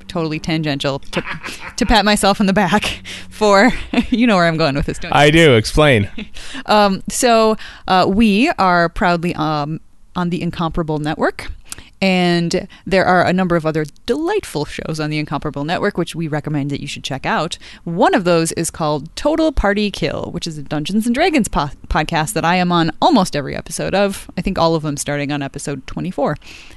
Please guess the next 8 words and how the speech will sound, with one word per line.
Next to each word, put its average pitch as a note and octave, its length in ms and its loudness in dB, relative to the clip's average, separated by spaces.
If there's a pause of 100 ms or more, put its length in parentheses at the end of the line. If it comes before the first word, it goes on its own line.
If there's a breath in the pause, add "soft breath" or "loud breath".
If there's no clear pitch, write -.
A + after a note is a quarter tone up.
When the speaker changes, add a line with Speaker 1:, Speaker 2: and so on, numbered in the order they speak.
Speaker 1:
And F3+ 500 0 (680 soft breath)
we G#3 180 2
have C#4 440 2 (480)
been G3 200 0
playing F3+ 280 0
Dungeons D#3+ 380 -2
and C#3 80 -6
Dragons, D3 520 -4